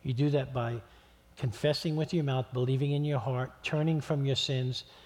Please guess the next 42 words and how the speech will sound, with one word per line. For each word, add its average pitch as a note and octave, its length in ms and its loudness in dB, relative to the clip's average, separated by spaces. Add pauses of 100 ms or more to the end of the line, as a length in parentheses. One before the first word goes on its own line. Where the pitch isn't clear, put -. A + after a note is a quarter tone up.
(420)
and B2+ 140 0
trusting C#3 460 0
in B2+ 100 0
him D#3+ 300 2
and C3+ 100 2
him D3 220 2
alone C#3 280 2
for - 160 -4
the A2+ 120 -2
forgiveness C#3+ 600 0
of B2+ 160 0
your B2+ 100 0
sins, C3 420 -2 (300)
the - 80 -2
free E3+ 280 2
gift D3 320 2
of C3 140 0
eternal C#3+ 440 2
life, C3+ 320 2 (300)
and C#3 180 4
you E3+ 200 6
decide D3+ 600 4
to - 80 -4
live B2+ 300 4
the A#2+ 80 -2
rest B2 300 0
of A#2 100 -2
your A#2+ 120 0
life A#2 280 -2
for F3 320 4
him, B2+ 260 2 (240)
making C#3 380 2
him D#3 300 6
the C3+ 100 0
C E3+ 480 2
E C#3+ 60 6
O C3 180 4
of A2+ 140 -2
your B2 160 -2
life. - 400 -12 (2500)
That's A#2 240 -4
it. B2+ 180 -4